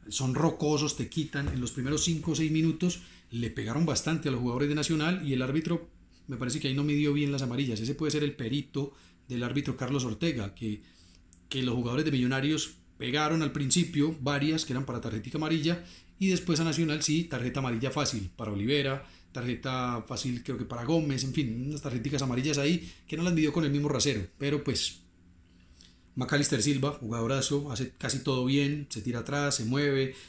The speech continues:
todo el tiempo recibe solo, siempre, no sé cómo, eh, siempre al trotecito, al trotecito, al trotecito, donde está el espacio, recibe y desde ahí empieza a, eh, soportarse el juego de Millonarios.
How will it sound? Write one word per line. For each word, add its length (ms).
todo 240
el 120
tiempo 340
recibe 440
solo, 420
siempre, 720
no 240
sé 140
cómo, 300
eh, 380
siempre 600
al 120
trotecito, 640
al 80
trotecito, 560
al 120
trotecito, 600
donde 160
está 160
el 60
espacio, 420
recibe 480
y 120
desde 260
ahí 160
empieza 520
a, 380
eh, 280
soportarse 540
el 60
juego 260
de 80
Millonarios. 640